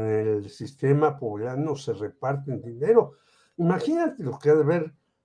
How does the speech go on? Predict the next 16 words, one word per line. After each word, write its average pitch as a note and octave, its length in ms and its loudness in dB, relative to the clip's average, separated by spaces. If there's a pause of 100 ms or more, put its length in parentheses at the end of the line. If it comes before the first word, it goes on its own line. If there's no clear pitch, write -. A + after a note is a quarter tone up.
(140)
repartido C3 800 0
Mario B2 340 -2
Marín, A2+ 640 0 (460)
que A2+ 160 -8
no, C3 540 -2 (220)
allá A#2 280 -4
en C3 140 -6
Puebla B2 400 -4
las G#2 300 -6
noticias A#2+ 500 -10
sobre G2 320 -12
Lidia A#2 360 -6
Cacho A#2+ 420 -10
casi - 360 -8
no G#2 140 -4
salían. F2 480 -16